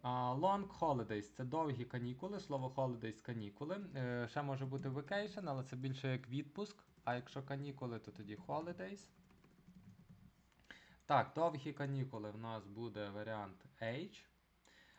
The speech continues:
Наступне, short holidays — це короткі канікули, відповідно. Це буде в нас варіант, е...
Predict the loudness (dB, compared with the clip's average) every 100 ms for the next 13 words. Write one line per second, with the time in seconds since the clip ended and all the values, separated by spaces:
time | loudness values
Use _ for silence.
0 | -10 -2 -2 2 0 0 -4 4 6 6
1 | 4 2 2 0 -6 -8 -8 -6 2 4
2 | 4 2 -8 -6 -6 -6 -8 -6 -6 -6
3 | -8 -6 -4 -4 -6 -6 -8 -6 -4 -4
4 | -4 -4 -6 -4 -2 -2 -4 -8 -10 -10
5 | -8 -8 -10